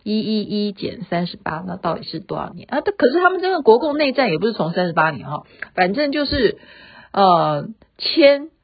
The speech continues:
迁移到台湾来算以后，三十八年以后这样算，三十四年还是三十八年？三十四年，对不起，好像讲错。三十八年是结束了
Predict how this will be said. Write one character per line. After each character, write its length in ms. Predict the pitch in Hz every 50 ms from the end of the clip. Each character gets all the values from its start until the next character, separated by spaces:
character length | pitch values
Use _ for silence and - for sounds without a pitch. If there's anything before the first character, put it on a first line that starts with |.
| _ _ - 214 - 226
迁 360 | - - 320 294 320 349 285 220
移 240 | 208 170 180 202
到 180 | 196 233 220 196
台 240 | - - - 139 147
湾 160 | 160 170 165
来 180 | 143 135 147 139
算 300 | - - 180 151 - - _ -
以 200 | 156 143 135 165
后， 260 | 185 214 185 - - -
三 120 | 180 180
十 80 | 175 156
八 200 | - 156 156 160
年 240 | - - - - 143
以 100 | - 143
后 180 | 147 175 147
这 80 | 139 160
样 140 | 156 123 127
算， 280 | - - 156 180 190 _ _ _ _ _ _ _ _ _ _ _ _
三 220 | - 208 208 190 175
十 40 | -
四 120 | 202 190
年 160 | 147 139 -
还 100 | 151 135
是 60 | 135
三 180 | 135 151 147 143
十 80 | 135 -
八 160 | - - -
年？ 160 | - - 220 - -
三 200 | 175 175 170 160
十 40 | _ -
四 100 | 160 139
年， 180 | - - - -
对 100 | - 160
不 60 | - -
起， 160 | - - 220
好 140 | 147 139 139
像 120 | 147 160
讲 200 | - - - -
错。 240 | 139 - - 165 - - - - - _ _ -
三 200 | - 247 254 254
十 100 | 240 185
八 240 | 175 - 180 180 190
年 220 | 180 147 127 127
是 160 | 135 - 151
结 300 | 135 _ - 113 117 143
束 200 | 151 - 185 170
了 220 | 139 113 80 -